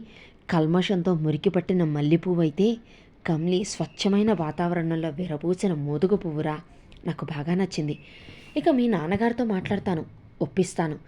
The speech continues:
నీ పెళ్ళయ్యాక నేను కూడా వచ్చి నీ దగ్గరే ఇక్కడే ఉండిపోతాను అంది. ప్రవీణ్ మొహంలో ఆనందం వెల్లువయింది. అది చూసి తృప్తిగా నిట్టూర్చింది అన్నపూర్ణమ్మ.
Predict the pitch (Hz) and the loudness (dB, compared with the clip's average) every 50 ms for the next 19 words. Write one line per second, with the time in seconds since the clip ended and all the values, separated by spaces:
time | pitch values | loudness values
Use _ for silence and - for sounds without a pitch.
0 | - - - - - - 196 185 175 - 143 139 143 156 165 180 180 170 170 - | -20 -20 -20 -20 -2 0 0 2 2 2 0 0 2 2 2 2 2 2 0 -2
1 | 240 233 - - - - - - 160 160 156 165 165 - 180 165 175 170 165 165 | -6 -6 -6 -12 -20 -20 -8 -4 -2 0 0 0 -2 -2 -2 0 0 0 -2 -4
2 | - - - 170 170 175 - - - - - - 156 160 147 175 165 - 180 170 | -4 -4 -2 -2 -2 -2 -6 -14 -20 -14 -6 -2 -2 2 2 2 2 2 2 2
3 | 165 - - - - - - - - - - - 320 311 277 233 233 226 208 196 | 2 2 0 -8 -10 -8 -8 -8 -8 -6 2 4 6 6 6 6 4 4 4 0
4 | 185 190 175 165 151 143 - - - - - - - - - - - - - - | 0 0 0 0 -2 -6 -10 -18 -20 -20 -20 -20 -20 -20 -20 -20 -12 -8 -6 -4
5 | 151 139 - - - - - - - - - - - 160 151 156 170 180 190 175 | -4 -6 -6 -12 -18 -20 -20 -20 -20 -20 -8 -2 0 0 2 4 2 2 2 2
6 | 151 143 165 156 151 165 180 - - - 190 190 156 165 170 160 160 156 175 196 | 0 0 -2 0 0 0 -2 -2 -4 -8 -6 -4 -2 -2 0 0 0 -2 -2 -4
7 | - - - 135 202 156 139 143 147 170 165 160 156 147 147 - - - - - | -6 -10 -8 -4 -2 -2 -2 0 0 2 2 2 0 -2 -4 -6 -10 -16 -20 -20
8 | - - - - - - - 233 233 247 226 - - 196 202 202 247 226 220 - | -20 -20 -20 -20 -12 -2 0 2 2 2 0 0 0 0 0 2 0 -2 -2 -2
9 | - - - - 170 151 - - - 190 165 185 185 180 175 160 - - 160 151 | -10 -18 -8 -8 -8 -8 -8 -4 -2 0 2 2 2 2 0 -2 0 -2 -4 -2
10 | - - 156 151 147 156 170 - - - - - 147 151 151 - 165 165 165 165 | -2 -4 -4 -2 0 -2 -2 -2 -6 -10 -12 -10 -10 -10 -10 -10 -10 -10 -8 -8
11 | 160 160 | -8 -8